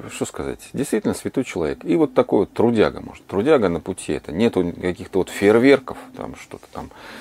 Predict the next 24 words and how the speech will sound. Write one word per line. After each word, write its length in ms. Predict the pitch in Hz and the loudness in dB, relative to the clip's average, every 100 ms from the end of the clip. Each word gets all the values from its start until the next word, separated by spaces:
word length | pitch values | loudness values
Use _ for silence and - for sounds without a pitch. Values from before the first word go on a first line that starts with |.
| - - - _ - | -18 -18 -20 _ -18
там, 100 | - - - - | -16 -14 -16 -10
хождений 460 | - 76 80 90 | -8 -4 -2 -2
по 120 | - | 0
воде, 420 | 85 82 73 95 87 | 2 2 2 0 0
чудесных 640 | - 82 85 90 101 87 | -4 -2 -2 -2 -2 -6
там, 280 | - 92 85 - - - - - - - - | -4 -4 -6 -12 -20 -20 -20 -20 -20 -20 -18
м, 600 | 98 80 78 71 67 - - - - - - - | -14 -14 -14 -14 -14 -16 -18 -20 -20 -20 -20 -20
там, 280 | - 69 65 - - | -16 -14 -14 -16 -16
исцелений. 1000 | 71 - - 78 92 107 101 90 85 76 - - | -14 -8 -4 0 2 2 2 -2 -4 -10 -16 -18
Ну, 600 | 92 113 135 110 87 - 85 - - _ _ _ - - _ _ | -8 -2 -2 -2 -4 -8 -14 -20 -20 _ _ _ -20 -20 _ _
может, 240 | 139 123 - | 2 2 2
может, 380 | 95 123 98 101 | 0 0 0 -2
и 20 | |
было 280 | 80 71 64 | -2 -2 -4
что-то. 420 | - - - - 85 | -14 -18 -18 -18 -10
Не, 220 | 85 85 | -6 -2
недаром 460 | 82 90 110 98 | -2 4 4 4
к 60 | - | -2
нему 240 | 71 143 | -10 -10
люди 160 | 143 135 | -10 -12
ходили 420 | - 135 127 131 | -12 -12 -12 -14
за 60 | 127 | -16
советом. 560 | - - - - - - - - - - - - - - - | -14 -12 -12 -12 -18 -20 -20 -20 -20 -20 -20 -18 -18 -20 -14
Недаром. 500 | 85 87 151 135 - | -10 -4 -4 -6 -10